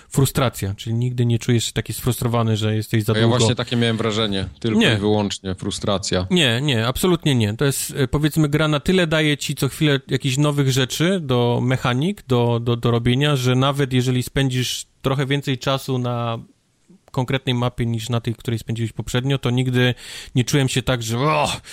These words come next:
Speaker 1: nie, nie chce mi się, nie? Jestem, jestem
Speaker 2: Poza tym
Speaker 1: zmęczony,
Speaker 2: A I tam
Speaker 1: jestem
Speaker 2: jest tak głupie, że aż uwłaczające
Speaker 1: Ale
Speaker 2: momentami.
Speaker 1: A I nie ma być tam po to, żebyś, wiesz, żeby ciebie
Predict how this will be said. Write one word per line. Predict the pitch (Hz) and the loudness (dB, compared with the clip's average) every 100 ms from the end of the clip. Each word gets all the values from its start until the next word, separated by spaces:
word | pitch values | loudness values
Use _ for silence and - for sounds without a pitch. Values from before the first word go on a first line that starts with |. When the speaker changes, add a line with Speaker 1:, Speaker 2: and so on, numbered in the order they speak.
| - - - _ | -16 -16 -18 _
Speaker 1:
nie, | 143 151 156 135 | 2 4 4 4
nie | 143 160 | 2 2
chce | - 120 | 0 -2
mi | 117 | -2
się, | - 104 | -2 -6
nie? | 101 139 | -6 -6
Jestem, | 131 123 | -4 -2
jestem | 120 131 117 120 | -2 -4 -2 0
Speaker 2:
Poza | |
tym | 123 143 | 2 2
Speaker 1:
zmęczony, | 139 185 | 4 2
Speaker 2:
A | |
I | 160 | 2
tam | |
Speaker 1:
jestem | 131 123 117 | 0 2 0
Speaker 2:
jest | 107 | 0
tak | 135 117 | -4 -6
głupie, | 104 110 139 135 131 | -4 0 2 2 2
że | 120 123 120 - | 2 2 2 0
aż | 123 120 - - - - - - 131 117 | 0 0 0 0 -2 -6 -16 -8 -2 2
uwłaczające | 127 120 123 120 101 95 - 92 92 | 2 2 0 2 2 0 -2 -4 -6
Speaker 1:
Ale | - 127 | -4 0
Speaker 2:
momentami. | 190 180 208 | 2 2 4
Speaker 1:
A | |
I | 208 | 2
nie | 220 | 2
ma | 208 | 2
być | 175 151 - - | 2 0 -2 -2
tam | 143 131 | 0 0
po | 139 131 | 0 0
to, | 135 | 0
żebyś, | 127 127 120 120 | 2 0 -2 0
wiesz, | 117 104 | 0 0
żeby | 110 113 120 | -2 -4 -2
ciebie | - 123 120 110 | 0 2 2 2